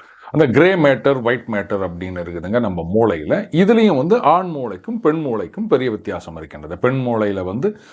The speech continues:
அந்த கிரே மேட்டர் அதிகமாக இருக்கின்றது, ஆண் மூளையில வந்து அந்த ஒயிட் மேட்டர் அதிகமாக இருக்கின்றது. அதை விட முக்கியமான விஷயம், பெண்கள் மூளை வந்து வேலை செய்யும் பொழுது, ஏதோ ஒரு பிரச்சனையை அவங்க வந்து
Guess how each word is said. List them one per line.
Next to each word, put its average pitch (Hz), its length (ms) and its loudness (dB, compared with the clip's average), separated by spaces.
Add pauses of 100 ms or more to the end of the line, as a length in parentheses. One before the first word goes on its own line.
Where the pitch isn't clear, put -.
(100)
அந்த 117 160 2
கிரே 147 220 4
மேட்டர் 135 340 2
அதிகமாக 101 480 -2
இருக்கின்றது, 85 480 -2
ஆண் 175 240 4
மூளையில 104 480 -2
வந்து 127 220 -2
அந்த 156 180 2
ஒயிட் 175 260 2
மேட்டர் 104 300 -4
அதிகமாக 78 460 -10
இருக்கின்றது. 71 500 -14 (520)
அதை 185 220 6
விட 254 160 6
முக்கியமான 202 580 0
விஷயம், 170 560 -10 (480)
பெண்கள் 254 420 4
மூளை 196 540 2
வந்து 117 840 -4 (160)
வேலை 196 380 2
செய்யும் 98 300 -10
பொழுது, 90 300 -10
ஏதோ 127 180 2
ஒரு 120 400 0
பிரச்சனையை 143 420 -2
அவங்க 95 280 -6
வந்து 131 280 0